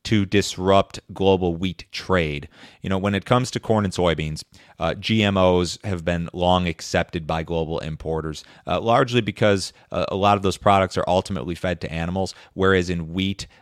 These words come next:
um, a, a lot of the product is, is directly consumed by humans ultimately, and that's the difference. So to this point, you have not seen G M O wheat. Uh, it, it's just not a big thing. Uh, so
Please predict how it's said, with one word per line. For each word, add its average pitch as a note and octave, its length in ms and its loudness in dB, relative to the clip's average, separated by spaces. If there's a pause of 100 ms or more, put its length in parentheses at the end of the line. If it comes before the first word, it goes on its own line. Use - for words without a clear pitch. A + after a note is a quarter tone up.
(120)
um, E2+ 320 -4
a, F#2 140 -4 (100)
a G2+ 40 -6
lot F#2 200 0
of F2 80 -8
the E2+ 40 -6
product F2+ 420 -2
is, E2 260 -10
is F2 480 -6
directly F2+ 420 -2
consumed F2 460 -6
by D#2+ 160 -4
humans F2+ 360 -6
ultimately, F#2+ 560 -4 (200)
and G2 100 -8
that's B2+ 200 -2
the F#2+ 100 -8
difference. E2 560 -4
So F#2+ 240 -2
to - 100 -4
this A#2 180 0
point, G2+ 420 -2
you F#2+ 120 -2
have F2+ 120 -4
not F#2 280 -2
seen F2 280 -6
G F2 180 -2
M E2+ 140 -2
O E2 100 -2
wheat. E2+ 380 -6 (280)
Uh, D#2+ 280 -4
it, E2+ 140 -10
it's - 180 -10
just G2 200 -4
not F#2 220 0
a E2 60 -8
big D#2+ 200 -4
thing. D#2+ 360 -6 (300)
Uh, F2+ 240 0
so G#2 380 2